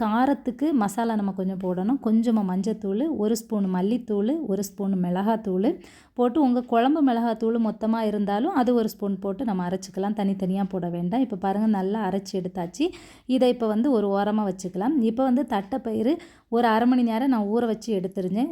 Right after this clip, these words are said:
ஊற வைக்காமலும் நம்ம இது செய்யலாம். ஊற வச்சோன்னா கொஞ்சம் சீக்கிரமா வேகும். அதுக்காக அப்புறம் வந்து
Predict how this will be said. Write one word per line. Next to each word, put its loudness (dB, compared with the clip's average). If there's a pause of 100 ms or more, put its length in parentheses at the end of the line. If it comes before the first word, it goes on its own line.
(140)
ஊற 4
வைக்காமலும் 2
நம்ம 2
இது 0
செய்யலாம். 0
ஊற 2
வச்சோன்னா -2
கொஞ்சம் -2
சீக்கிரமா -4
வேகும். 0
அதுக்காக -2
அப்புறம் -2
வந்து 0